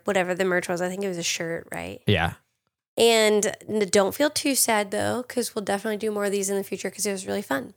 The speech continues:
Speaker 2: Yep. Yeah. Thank
Speaker 1: So.
Speaker 2: y'all for subscribing on our, um, YouTube channel. And it was super helpful to get a, like, a good number of new subscribers on there. And a lot of you guys, of course, are people who have already listening to the podcast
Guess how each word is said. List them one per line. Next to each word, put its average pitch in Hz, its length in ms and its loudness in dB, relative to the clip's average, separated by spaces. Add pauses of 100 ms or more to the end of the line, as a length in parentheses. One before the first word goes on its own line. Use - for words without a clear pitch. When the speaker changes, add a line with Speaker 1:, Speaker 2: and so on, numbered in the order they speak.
Speaker 2:
Yep. 117 160 2 (300)
Yeah. 101 120 4
Thank 127 240 4
Speaker 1:
So. - 40 4
Speaker 2:
y'all 113 200 6
for 101 400 6
subscribing 104 800 2
on 92 320 4
our, 90 560 2 (180)
um, 92 240 2
YouTube 92 320 0
channel. 95 480 2
And 90 260 0 (560)
it - 40 4
was 107 80 4
super 131 360 4
helpful 107 300 0
to 101 140 0
get 87 420 0 (120)
a, 85 500 4 (720)
like, 92 200 2
a 92 60 -6
good 95 340 4
number 95 320 4
of 90 120 4
new 92 160 4
subscribers 98 440 2
on 98 80 2
there. 95 120 6
And 90 80 6
a - 20 6
lot 92 120 6
of 92 60 4
you 90 60 4
guys, 90 140 4
of - 100 -10
course, - 300 2 (100)
are 90 80 4
people 92 300 0
who 92 80 2
have 85 100 0
already 87 540 2
listening 87 340 -2
to - 80 -2
the - 60 -4
podcast - 580 -4